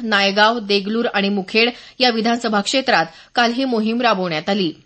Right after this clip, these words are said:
नांदेड जिल्ह्यात मतदानाच्या जनजागृतीसाठी काल जिल्हा परिषदेच्या मुख्य कार्यकारी अधिकारी मिनल करनवाल यांच्या अध्यक्षतेखाली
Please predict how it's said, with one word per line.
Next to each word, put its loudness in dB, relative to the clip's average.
नांदेड 2
जिल्ह्यात 2
मतदानाच्या 0
जनजागृतीसाठी -2
काल 0
जिल्हा -2
परिषदेच्या -2
मुख्य -4
कार्यकारी 0
अधिकारी 0
मिनल 0
करनवाल 0
यांच्या 0
अध्यक्षतेखाली -2